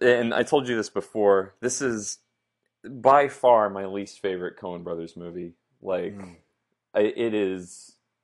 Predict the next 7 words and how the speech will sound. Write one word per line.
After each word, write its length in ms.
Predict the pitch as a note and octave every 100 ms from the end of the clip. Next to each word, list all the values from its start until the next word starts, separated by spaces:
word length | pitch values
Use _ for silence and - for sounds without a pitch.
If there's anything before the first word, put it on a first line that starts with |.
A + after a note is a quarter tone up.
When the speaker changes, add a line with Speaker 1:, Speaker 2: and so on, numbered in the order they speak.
| _ _ _ _ _ _ _ _ _ _ _ _ - -
Speaker 1:
If 160 | B2 -
I 120 | A#2+
had, 320 | A#2 A2 G#2 -
uh, 160 | A2 G#2
yeah, 340 | G#2+ F#2+ F2 E2+ _
I, 240 | G#2+ G#2+ G2 -
I, 500 | A2 G2 G2 F#2+